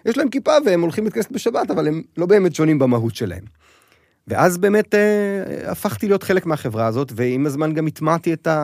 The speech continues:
הערכים, לפחות החברתיים שלה. התחלתי ללכת לבני עקיבא עם כולם,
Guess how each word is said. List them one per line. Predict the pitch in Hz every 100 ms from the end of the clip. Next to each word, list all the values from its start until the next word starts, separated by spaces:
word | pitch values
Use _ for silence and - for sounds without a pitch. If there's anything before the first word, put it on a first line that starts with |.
| 147 147 139 _
הערכים, | - 127 120 208
לפחות | 135 156 220 233
החברתיים | 247 165 156 147 151 156
שלה. | 151 104 - _ _ _ _
התחלתי | - 123 123
ללכת | 117 107
לבני | 95
עקיבא | 90 90 196 180 156 135
עם | 127
כולם, | 127 123 120 110 101